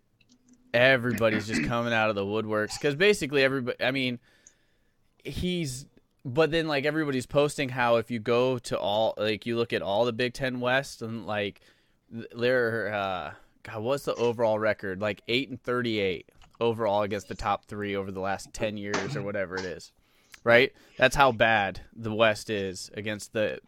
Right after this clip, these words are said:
Speaker 1: the, the top three from the East, right? And, uh, he's like, "Yeah, so if Nebraska's holding you guys back so hard, then why is it record still this bad?" And Nebraska hasn't made it to a Big Ten championship,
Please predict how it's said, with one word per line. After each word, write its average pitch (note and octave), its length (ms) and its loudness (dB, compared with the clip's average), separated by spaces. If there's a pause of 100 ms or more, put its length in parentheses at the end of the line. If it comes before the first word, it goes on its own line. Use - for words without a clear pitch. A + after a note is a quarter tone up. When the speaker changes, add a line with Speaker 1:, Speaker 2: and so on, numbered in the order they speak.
(100)
Speaker 1:
the, G2+ 100 -4 (160)
the A#2+ 140 0
top B2+ 300 6
three A#2+ 220 -2
from A2 220 -8
the F#2 240 -8
East, - 480 -10
right? G#2+ 280 0 (800)
And, C3 300 2
uh, G#2+ 400 2 (720)
he's C3+ 240 -2
like, C#3 220 4
"Yeah, D3 180 8
so C#3+ 320 6
if C#3 100 2
Nebraska's D3+ 600 4
holding D#3 380 2
you C#3+ 140 0
guys B2 280 4
back A#2+ 320 0
so A#2+ 220 2
hard, A2 320 0
then B2 300 -4
why C#3 280 4
is C#3 160 4
it C3 160 2
record A#2+ 380 2
still B2 200 0
this A2+ 160 0
bad?" A#2 240 2
And G#2+ 120 -6
Nebraska C3+ 400 -2
hasn't C#3 200 4
made C3 140 -2
it B2+ 100 -4
to C3 120 0
a A2 40 2
Big A2 220 -2
Ten A#2 200 -6
championship, A#2 840 -4